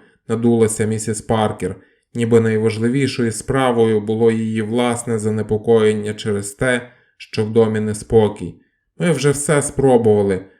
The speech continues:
а вона все не приходить до тями. Це молода жінка, звати місіс Елсі, так, така собі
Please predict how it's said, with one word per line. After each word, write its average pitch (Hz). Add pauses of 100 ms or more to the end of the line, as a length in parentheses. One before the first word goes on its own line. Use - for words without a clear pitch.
(140)
а -
вона 156
все 143
не 131
приходить 123
до 117
тями. 107 (380)
Це -
молода 156
жінка, 135 (240)
звати 151
місіс 143
Елсі, 127
так, 120 (340)
така 170
собі 117